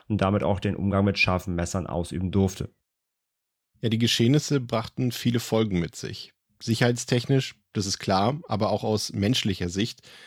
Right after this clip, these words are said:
Speaker 2: da das Vertrauen zwischen Insassen und Mitarbeitenden erheblich litt. Nicht wenige Gefangene standen nach der Tat an ihren vergitterten Fenstern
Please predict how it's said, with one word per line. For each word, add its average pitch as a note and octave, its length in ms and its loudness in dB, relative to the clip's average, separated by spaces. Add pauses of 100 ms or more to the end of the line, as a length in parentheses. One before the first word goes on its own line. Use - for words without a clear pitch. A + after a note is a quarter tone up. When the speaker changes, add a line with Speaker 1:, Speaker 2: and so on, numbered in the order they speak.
(120)
Speaker 2:
da F#2+ 120 0
das G2+ 140 0
Vertrauen G#2+ 480 2
zwischen A2+ 320 -2
Insassen B2 540 0
und G#2 100 2
Mitarbeitenden G#2+ 720 0
erheblich G#2+ 400 -2
litt. - 320 -6 (480)
Nicht - 180 -2
wenige C3 500 6
Gefangene C#3+ 760 2 (100)
standen A2+ 440 -2
nach G#2 220 2
der A#2+ 160 -4
Tat A#2 400 0
an A#2 100 -4
ihren G#2 300 0 (200)
vergitterten A#2+ 560 0
Fenstern A#2+ 600 0